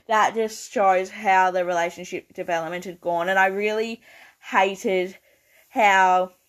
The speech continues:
you didn't get to see more of it. But Flynn's death definitely affected Rick. Not necessarily more than Sally, but more than most. So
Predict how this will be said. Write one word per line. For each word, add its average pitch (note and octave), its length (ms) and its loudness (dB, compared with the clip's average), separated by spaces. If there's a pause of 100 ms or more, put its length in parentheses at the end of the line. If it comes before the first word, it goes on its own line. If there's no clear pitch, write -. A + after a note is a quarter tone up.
(200)
you G#3+ 140 -8
didn't G3 240 -4
get F#3+ 140 -10
to - 40 -20
see G#3 220 -4
more F#3+ 200 2
of F#3+ 80 0
it. C#4+ 120 0
But G#3 160 -4
Flynn's C4 400 -2
death G#3 320 0
definitely F#3+ 440 -2
affected F3+ 500 -4
Rick. F#3 340 -8 (840)
Not E4+ 340 4
necessarily F4 560 2
more C4+ 240 4
than B3 160 -4
Sally, A3 580 0 (460)
but G#3+ 400 4
more G3+ 220 2
than F#3+ 160 -2
most. D#3+ 400 -6
So G3 280 0